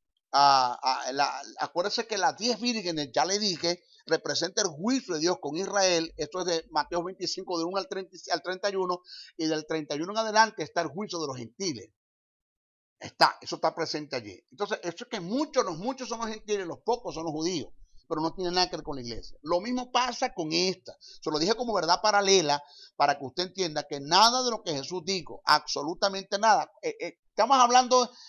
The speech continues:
estamos hablando como un noventa y ocho por ciento, porque hay seis cositas, destellos, el cual Jesús dijo en sus enseñanzas que tenía que ver con la iglesia,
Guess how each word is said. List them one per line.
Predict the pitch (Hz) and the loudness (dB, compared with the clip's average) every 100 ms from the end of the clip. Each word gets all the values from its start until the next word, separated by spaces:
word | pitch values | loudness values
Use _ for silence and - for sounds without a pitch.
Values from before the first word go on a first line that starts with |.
| - _ | -20 _
estamos | 220 254 | 6 8
hablando | 262 240 240 247 | 6 4 2 2
como | 226 208 | 2 2
un | 214 240 | 0 2
noventa | 233 226 208 196 196 | 2 2 -4 0 2
y | 190 | 6
ocho | 220 226 208 | 4 2 -4
por | 180 | -4
ciento, | 147 180 135 131 | -2 0 -2 -8
porque | 127 - | -12 -8
hay | 165 | -2
seis | 240 254 | -2 -2
cositas, | - 247 - 240 - 127 - _ _ _ _ | -4 -4 -2 -4 -4 -8 -8 _ _ _ _
destellos, | 170 170 - - 226 202 175 | -2 -2 0 2 4 4 0
el | 147 | 2
cual | 160 139 | 0 2
Jesús | 131 - 202 | -2 -2 -4
dijo | 180 190 156 165 | -2 -4 0 -2
en | 147 | -2
sus | 151 156 | -2 -2
enseñanzas | 160 185 185 202 196 | 0 -2 4 4 4
que | 165 | -2
tenía | 165 135 160 | -6 -4 -4
que | 170 | -2
ver | 175 | -4
con | 202 196 | -4 -6
la | |
iglesia, | 190 196 170 214 233 | 2 2 4 2 2